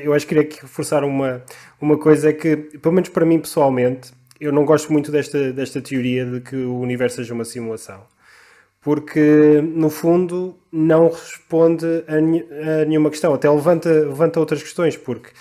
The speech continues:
se nós formos uma simulação, ok, então este universo é uma simulação, mas este universo é uma simulação dentro de outro universo.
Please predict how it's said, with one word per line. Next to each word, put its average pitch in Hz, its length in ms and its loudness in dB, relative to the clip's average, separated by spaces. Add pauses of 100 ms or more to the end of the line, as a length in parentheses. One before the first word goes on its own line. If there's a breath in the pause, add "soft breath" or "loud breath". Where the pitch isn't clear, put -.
(240 loud breath)
se - 180 -6
nós 190 140 4
formos 170 280 -2
uma 147 140 -4
simulação, 135 680 -4 (920 soft breath)
ok, 139 260 2
então 135 380 0 (380)
este 139 240 -4
universo 156 320 2
é 160 40 2
uma 151 80 2
simulação, 123 680 -4
mas 113 340 -4
este 123 200 -12
universo 131 280 -2
é - 20 0
uma 135 100 -2
simulação 147 540 0
dentro 165 300 -2
de 156 60 -2
outro 156 220 -2
universo. 160 560 -4